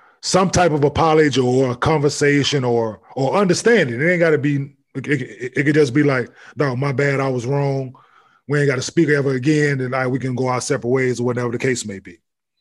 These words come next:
It's easy for him to do that with Gilbert, get, do that with Stat. Like, you, to your point again, like, Kiss, like you were saying, like, "Dude,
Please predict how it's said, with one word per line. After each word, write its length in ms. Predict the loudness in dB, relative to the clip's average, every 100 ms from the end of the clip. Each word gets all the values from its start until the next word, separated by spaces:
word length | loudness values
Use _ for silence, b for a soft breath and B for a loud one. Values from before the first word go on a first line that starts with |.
| _ _ _ _ _ _ _ _ _ _ _ _ -2
It's 160 | 2
easy 360 | 4 4 4 2
for 200 | 2 2
him 240 | 4 2
to 80 | 0
do 200 | 4 4
that 220 | 4 0
with 200 | -4 -6
Gilbert, 540 | 0 4 4 2 -2 -4 _ _ _ _ _ -6
get, 220 | -4 0
do 120 | 0
that 140 | 0 -2
with 120 | -6
Stat. 360 | -2 -4 -4 _ _ _ _ _ _ _ _ _ _ _ _ _ _ _ _ _
Like, 320 | -8 0 0
you, 80 | -2
to 160 | 0 4
your 180 | 6 4
point 240 | 2 0
again, 380 | 2 0 -2 -6
like, 220 | -6 -6
Kiss, 220 | -2 -4 -2
like 160 | -4
you 80 | -4
were 60 | -2
saying, 260 | -2 -2
like, 160 | -6 -6
"Dude, 240 | -4 -6